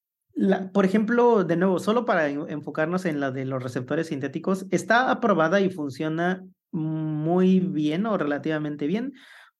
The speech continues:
para tumores líquidos, la, lo que son linfomas, eh, leucemias. Eh, pacientes que habían, por ejemplo, fallado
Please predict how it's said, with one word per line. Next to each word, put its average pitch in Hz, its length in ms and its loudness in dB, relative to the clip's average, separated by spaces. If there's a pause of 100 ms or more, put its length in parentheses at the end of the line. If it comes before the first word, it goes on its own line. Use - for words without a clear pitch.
para 147 420 2
tumores 175 480 2
líquidos, 143 600 -2 (180)
la, 170 380 0
lo 165 200 0
que 151 100 0
son 165 260 0
linfomas, 175 840 -2
eh, 143 180 -2
leucemias. 135 800 -6 (680)
Eh, 143 360 2
pacientes 180 460 0
que 160 120 2
habían, 151 320 2
por 160 120 -2
ejemplo, 147 500 -4
fallado 139 1000 -4